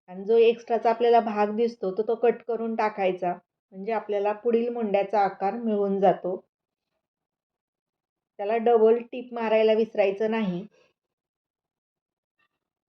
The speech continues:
त्यानंतर खालच्या साईडनी बघा, खालच्या साईडनी सुद्धा आपले टक्स बरोबर आले का नाही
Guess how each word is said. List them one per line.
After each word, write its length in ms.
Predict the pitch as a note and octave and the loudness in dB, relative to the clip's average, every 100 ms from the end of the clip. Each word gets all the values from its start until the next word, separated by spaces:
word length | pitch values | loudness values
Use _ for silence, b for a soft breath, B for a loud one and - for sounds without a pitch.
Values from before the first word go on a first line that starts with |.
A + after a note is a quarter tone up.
| _ _ _ _ _ _ _ b b b _ _ - | _ _ _ _ _ _ _ b b b _ _ -8
त्यानंतर 500 | A3 A#3+ B3 A#3 B3 | -6 -4 -6 -6 -8
खालच्या 400 | B3 A3+ F#3+ A3 | 0 0 2 0
साईडनी 380 | A3 A#3 A3 A3 | 2 4 4 2
बघा, 300 | A3+ G#3+ G3 F#3+ | 2 0 0 -2
खालच्या 340 | G#3+ G3+ G3+ G#3 | -4 0 0 0
साईडनी 340 | A3+ A3 A3 | 0 0 0
सुद्धा 220 | A#3 G#3+ | -2 0
आपले 240 | G3+ G#3+ G#3 | -2 0 2
टक्स 300 | A3 G#3 - | 4 2 2
बरोबर 340 | G#3+ G#3+ G#3 G#3 | 2 4 6 8
आले 220 | G3 G3+ | 8 6
का 140 | G#3 | 4
नाही 200 | G3 G3 | -2 -2